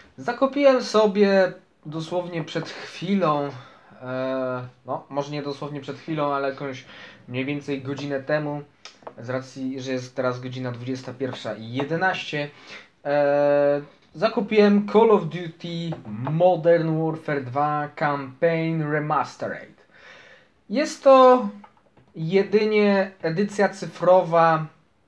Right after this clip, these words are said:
e, kampanii Call of Duty Modern Warfare dwa,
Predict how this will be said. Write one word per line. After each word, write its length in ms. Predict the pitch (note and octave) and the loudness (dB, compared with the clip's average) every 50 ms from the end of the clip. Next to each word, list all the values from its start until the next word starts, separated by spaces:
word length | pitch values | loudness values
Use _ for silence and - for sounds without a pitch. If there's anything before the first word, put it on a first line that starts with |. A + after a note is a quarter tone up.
| _ _ - | _ _ -10
e, 720 | D#3+ D#3 D3+ D3+ D3+ D3+ D3+ D3+ D3+ D3+ D3+ D3+ D3+ D3 D3+ | -6 -4 -2 -2 0 0 -2 -2 -2 -2 -2 -4 -4 -6 -8
kampanii 840 | - E3 D3 C#3+ C#3+ C#3+ - D#3 D#3 D#3+ D#3+ D#3+ D#3 D3+ D3+ C#3+ C3 C3 - | -4 -4 -4 -4 -4 -4 -2 0 0 0 0 -2 -2 -4 -6 -8 -8 -6 -4
Call 160 | D#3+ D#3 D#3 | -2 -2 -2
of 100 | D3 C#3 | -2 -4
Duty 240 | D3 D#3 - - D3+ | -8 -12 -10 -8 -8
Modern 380 | D3 D3 D3 D3+ D3 D3+ D3 | -6 -6 -6 -6 -6 -6 -4
Warfare 380 | D3 D3 C#3+ C#3+ - D3 C#3 C3+ | -4 -6 -6 -6 -8 -8 -8 -8
dwa, 480 | C3 B2+ A#2+ A2+ A#2+ A#2 A#2 A#2 B2 | -8 -10 -10 -4 -2 0 0 0 -2